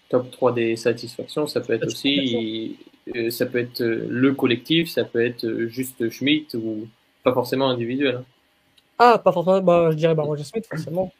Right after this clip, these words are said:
Speaker 2: Je pense que,
Speaker 1: Ouais.
Speaker 2: je pense que si, si le club en est là, c'est en partie <clears throat> grâce à lui, euh, et à Costa, parce qu'il faut le dire aussi, euh, quand le travail est bien fait, euh, j'ai été assez critique envers Benfica et sa, et sa direction pour, euh,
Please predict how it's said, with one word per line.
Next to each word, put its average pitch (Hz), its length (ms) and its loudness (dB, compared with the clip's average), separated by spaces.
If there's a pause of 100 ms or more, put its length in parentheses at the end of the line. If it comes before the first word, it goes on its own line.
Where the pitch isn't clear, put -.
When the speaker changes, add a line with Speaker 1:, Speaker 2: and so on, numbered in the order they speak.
Speaker 2:
Je - 100 -20
pense - 160 -10
que, - 140 -12
Speaker 1:
Ouais. 117 420 -6
Speaker 2:
je - 140 -18
pense 165 140 -4
que - 120 -20
si, 165 200 -4
si - 200 -10
le 160 80 0
club 165 220 2
en 160 160 4
est 160 80 4
là, 165 240 2 (420)
c'est - 200 -14 (100)
en - 60 0
partie 185 360 4
<clears throat> - 100 -12
grâce - 180 -8
à 165 40 0
lui, 220 200 -4 (340)
euh, - 20 -12 (640)
et 170 140 0
à 156 140 2
Costa, 160 300 -2
parce - 220 -12
qu'il 160 120 -4
faut 160 100 -8
le 160 60 -6
dire 151 160 -2
aussi, 202 320 -4
euh, 185 80 -6 (280)
quand 160 100 -2
le 156 60 -2
travail 160 280 0
est 156 40 -2
bien 160 180 0
fait, 165 240 0 (580)
euh, 160 140 -2
j'ai 151 100 -2
été 160 160 0
assez 165 240 0
critique 170 400 -6
envers 160 180 2
Benfica 160 540 0
et 156 100 0
sa, 151 340 -6
et 156 60 -8
sa 160 140 -2
direction 156 540 -4
pour, 151 400 -6
euh, 151 60 -14